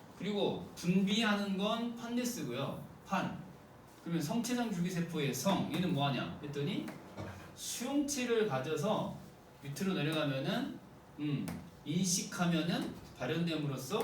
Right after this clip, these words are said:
어쩌고 저쩌고. 그러니까 분비하는 건 어디까지나 누구? 판네스 세포고, 그 다음에 성체장 줄기세포는 수용체를 가질 뿐이야. 이렇게 수용체를 이렇게 가지고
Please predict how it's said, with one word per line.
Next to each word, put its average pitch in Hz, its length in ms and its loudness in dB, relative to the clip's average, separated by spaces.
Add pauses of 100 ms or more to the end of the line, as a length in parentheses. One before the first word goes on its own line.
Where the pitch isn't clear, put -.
(180)
어쩌고 147 300 0
저쩌고. 104 420 -6 (360)
그러니까 190 500 2 (320)
분비하는 220 560 4
건 202 100 2
어디까지나 165 460 2
누구? 143 260 -2 (380)
판네스 247 420 2
세포고, 127 420 -2 (1080)
그 - 80 -10
다음에 143 320 0
성체장 202 560 0
줄기세포는 147 840 -2 (380)
수용체를 240 640 -2
가질 135 240 -2
뿐이야. 110 360 -6
이렇게 127 400 -4
수용체를 175 840 -2
이렇게 139 220 -4
가지고 - 640 -2